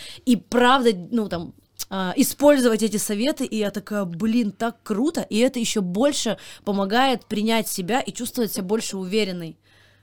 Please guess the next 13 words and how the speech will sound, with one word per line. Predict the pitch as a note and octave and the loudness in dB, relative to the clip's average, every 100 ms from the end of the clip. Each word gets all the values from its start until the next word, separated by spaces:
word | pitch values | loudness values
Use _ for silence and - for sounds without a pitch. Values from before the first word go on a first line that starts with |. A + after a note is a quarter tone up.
| - | -10
Потому | G3+ | -10
что | - | -4
ты | G#3+ | -4
не | |
только | G#3 C4+ D#4 | 0 0 -2
в | - | -8
персонажах | A#3 - A3 G3+ E3+ - - | -6 -4 -2 -2 -4 -12 -12
можешь | F#3 F3 D#3+ D#3 | -10 -10 -12 -14
быть | E3+ - | -16 -8
классной, | G3 F3+ E3 E3+ - | -4 -4 -4 -10 -6
а | |
еще | E3+ - G3+ | -8 -6 -8
так. | F3+ E3 - | -8 -8 -10